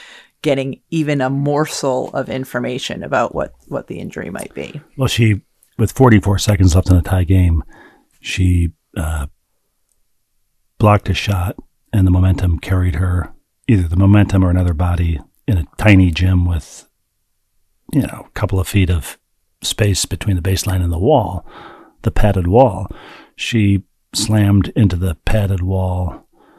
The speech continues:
Speaker 2: chest first and came off in a lot of pain, not knowing if it was a dislocated shoulder or what. Fortunately, one of the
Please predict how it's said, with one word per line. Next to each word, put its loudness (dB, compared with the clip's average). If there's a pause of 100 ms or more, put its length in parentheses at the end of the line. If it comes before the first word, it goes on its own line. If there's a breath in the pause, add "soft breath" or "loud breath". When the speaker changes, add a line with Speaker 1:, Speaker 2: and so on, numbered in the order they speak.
(400 soft breath)
Speaker 2:
chest -2
first -2 (420)
and -4 (300)
came 2
off -4 (480)
in -2
a 0
lot 0
of -8
pain, 0 (2500 loud breath)
not -2
knowing 2
if 0
it -4
was -2
a -2
dislocated -2
shoulder -2
or -8 (460 loud breath)
what. -8
Fortunately, -2 (100)
one 0
of 0
the -4